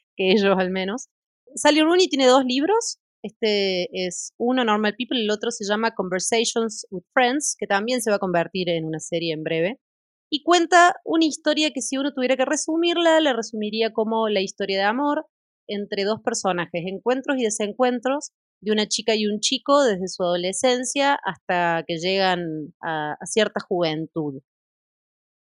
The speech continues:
Así de simple como suena, eh, encuentra vericuetos bastante más complejos. Y está protagonizada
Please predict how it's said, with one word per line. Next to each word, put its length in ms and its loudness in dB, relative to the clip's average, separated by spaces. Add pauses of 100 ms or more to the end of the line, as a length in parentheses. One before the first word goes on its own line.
Así 460 2
de 100 6
simple 440 4
como 200 2
suena, 600 2 (140)
eh, 580 -2
encuentra 680 2
vericuetos 1000 0
bastante 680 -4
más 180 -4
complejos. 840 -4 (440)
Y 180 2
está 200 6
protagonizada 1080 6